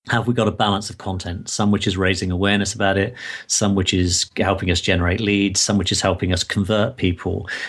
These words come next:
because they are quite different types of content. And anytime somebody comes to our website, they're at different stages of the buying cycle. So I think it, it's important that people think of their content in terms of, okay, how do the different pieces of content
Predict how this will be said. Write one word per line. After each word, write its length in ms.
because 180
they 120
are 160
quite 240
different 360
types 300
of 80
content. 640
And 340
anytime 420
somebody 280
comes 280
to 100
our 100
website, 640
they're 160
at 140
different 300
stages 480
of 60
the 80
buying 380
cycle. 640
So 160
I 20
think 160
it, 240
it's 180
important 320
that 80
people 280
think 400
of 80
their 120
content 400
in 80
terms 280
of, 100
okay, 480
how 140
do 80
the 100
different 340
pieces 240
of 120
content 600